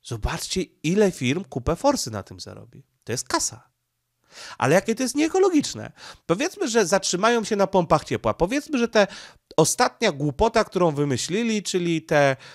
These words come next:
to, że te gazy fluorowane, czy jak to się nazywa, że to niedobra jest, że tak nie może być, e, że,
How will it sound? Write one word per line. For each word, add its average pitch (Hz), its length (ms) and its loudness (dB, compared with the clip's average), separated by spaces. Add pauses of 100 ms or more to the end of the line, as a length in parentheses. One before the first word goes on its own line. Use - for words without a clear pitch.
(420)
to, 175 140 4
że 156 400 4
te 143 300 2 (720)
gazy 175 440 2
fluorowane, 151 760 2
czy - 120 -2
jak 135 80 -6
to 147 100 -8
się 131 120 -8
nazywa, 147 360 -2
że 139 120 -4
to 143 100 -4
niedobra 139 480 4
jest, 135 200 -2
że 127 80 -6
tak 123 200 -6
nie 135 80 -6
może 110 260 -6
być, 202 280 0 (560)
e, 127 200 4
że, 165 420 2